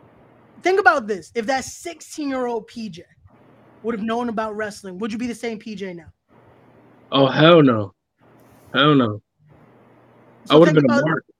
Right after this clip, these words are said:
Speaker 1: think, think about this.
Speaker 2: <laughs> It would've been a mark
Speaker 1: If you
Speaker 2: with a
Speaker 1: would've been,
Speaker 2: six-pack. <laughs>
Speaker 1: if you would've
Speaker 2: It would've
Speaker 1: been,
Speaker 2: been bad.
Speaker 1: <laughs> if you would've been, let's say this: the P J that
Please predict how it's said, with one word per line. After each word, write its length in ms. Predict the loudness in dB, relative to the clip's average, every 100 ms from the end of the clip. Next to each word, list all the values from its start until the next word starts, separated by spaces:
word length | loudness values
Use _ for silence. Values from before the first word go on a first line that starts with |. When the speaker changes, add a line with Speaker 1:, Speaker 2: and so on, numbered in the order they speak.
| -20 -10 -2
Speaker 1:
think, 160 | 0 0 2
think 140 | 6
about 220 | 6 6
this. 240 | 2 -2 -6
Speaker 2:
<laughs> 60 | _ _ 0
It 60 |
would've 140 | 6 8
been 100 | 8
a 40 |
mark 200 | 8 6 8
Speaker 1:
If 60 |
you 100 | 8
Speaker 2:
with 140 | 8 8
a 100 | 4
Speaker 1:
would've 180 | 4
been, 180 | 2 0 -2 -10 -6 -2
Speaker 2:
six-pack. 260 | 0 2
<laughs> 20 |
Speaker 1:
if 80 | 6 8
you 100 | 8
would've 180 | 8
Speaker 2:
It 40 | 6
would've 100 | 6
Speaker 1:
been, 160 | 4 2
Speaker 2:
been 0 |
bad. 1080 | 2 -2 -6 -12 -20 -18 -16 -14 0 6
Speaker 1:
<laughs> 0 |
if 140 | 6 8
you 160 | 8 8
would've 160 | 6 2
been, 420 | 0 0 -2 -2 -4 -4 -4 -2 -4 0
let's 160 | 2 4
say 140 | 2
this: 240 | 4 2 0
the 100 | -6
P 340 | -6 -4 -2 -2
J 200 | -4 -8
that 140 | -8